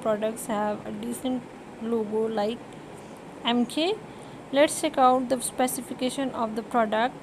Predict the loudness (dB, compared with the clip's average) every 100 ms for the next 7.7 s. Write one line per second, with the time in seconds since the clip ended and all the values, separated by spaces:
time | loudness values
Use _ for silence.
0 | 2 6 6 4 0 0 0 0 0 0
1 | -2 0 2 2 0 -6 -4 -2 2 4
2 | 6 4 2 -2 0 -2 -2 0 -2 -4
3 | -2 0 2 0 -2 -14 -6 -2 -2 -2
4 | -2 -2 -2 0 2 4 4 2 4 4
5 | 4 -2 -2 2 4 4 0 -2 -2 -2
6 | -2 -2 -4 -2 0 -2 -4 -6 -4 -2
7 | -4 -2 -2 0 0 -2